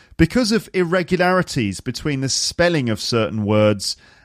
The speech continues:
and how they are actually pronounced. For example, we have many words with silent letters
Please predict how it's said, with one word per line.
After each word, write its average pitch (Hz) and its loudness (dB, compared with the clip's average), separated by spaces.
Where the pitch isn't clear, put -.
and 143 2
how 120 2
they 107 2
are 104 0
actually 104 -4
pronounced. 101 -4
For - -2
example, 120 2
we 110 0
have 107 -2
many 110 2
words 110 2
with 110 0
silent 113 0
letters 113 -2